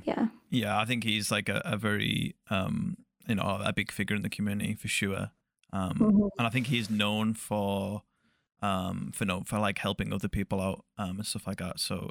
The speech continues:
Speaker 2: I think
Speaker 1: Mm.
Speaker 2: that's, I think it's really important to have those people. I know you said it's, it's annoying to have someone, like, D M you, like, "Oh, what do you think of this?" Um, and I've had that before
Speaker 1: <laughs>
Speaker 2: myself,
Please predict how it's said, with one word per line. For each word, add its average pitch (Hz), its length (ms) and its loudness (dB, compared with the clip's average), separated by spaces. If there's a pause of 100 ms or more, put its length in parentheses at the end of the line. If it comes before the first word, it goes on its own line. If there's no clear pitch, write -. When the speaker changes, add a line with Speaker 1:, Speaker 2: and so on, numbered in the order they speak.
(160)
Speaker 2:
I - 40 -4
think 107 120 8
Speaker 1:
Mm. - 20 6
Speaker 2:
that's, - 240 0
I 123 60 0
think 143 100 2
it's - 140 -2
really 107 140 2
important 101 300 -2
to 101 40 0
have 98 100 -4
those 104 140 -2
people. 101 240 4
I 107 60 12
know 113 160 6
you 107 140 4
said 104 220 2
it's, 87 240 -2
it's 117 220 2
annoying 107 380 6
to 117 60 2
have 113 180 4
someone, 113 320 4
like, 104 260 2
D 107 160 4
M 101 160 0
you, 113 140 2
like, 107 300 0
"Oh, 104 140 2
what 107 120 2
do 107 60 2
you 113 40 0
think 110 200 0
of 107 80 0
this?" 107 320 -2 (520)
Um, 101 400 2
and 110 100 2
I've 110 140 0
had 107 220 -2
that 104 240 0
before 110 340 6
Speaker 1:
<laughs> 104 100 2
Speaker 2:
myself, 104 440 -2